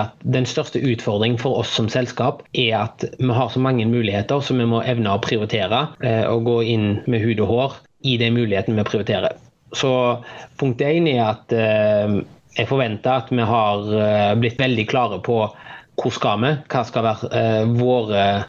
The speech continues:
all-in moves. Så det er punkt en. Punkt to, eh, så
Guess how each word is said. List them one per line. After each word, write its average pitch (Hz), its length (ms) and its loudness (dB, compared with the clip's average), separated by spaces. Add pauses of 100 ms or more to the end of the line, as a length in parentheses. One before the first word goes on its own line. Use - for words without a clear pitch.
all-in 113 480 0
moves. 151 420 -2 (420)
Så - 120 -2
det 123 80 2
er 113 80 -6
punkt 117 180 -2
en. 156 200 0 (100)
Punkt 117 220 -2
to, 247 320 -2 (160)
eh, 120 380 2
så 117 920 2